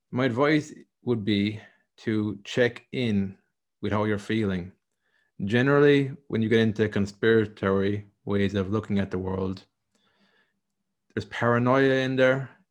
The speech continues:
there's anger in there, there's aggression in there, there's anxiety, lots of anxiety in there. What's generally happen-, happening, I feel, with conspiracy theories is projecting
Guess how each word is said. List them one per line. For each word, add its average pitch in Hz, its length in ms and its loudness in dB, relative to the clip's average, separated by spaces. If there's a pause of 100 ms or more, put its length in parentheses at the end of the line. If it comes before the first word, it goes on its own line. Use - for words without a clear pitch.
(140)
there's 101 220 -8
anger 113 380 0
in 110 140 2
there, 120 460 0
there's 107 140 -6
aggression 107 520 0
in 104 160 0
there, 107 400 -2 (520)
there's 101 100 -2
anxiety, 107 840 2
lots 104 400 -2
of 110 80 -2
anxiety 101 560 -2
in 95 100 -6
there. 95 240 -6 (1200)
What's 117 160 -4
generally 151 380 4
happen-, 107 580 0
happening, 107 340 -4
I 110 80 0
feel, 110 340 -2
with 98 120 -6
conspiracy 104 500 0
theories 98 600 -2
is 101 420 -4 (920)
projecting 117 640 0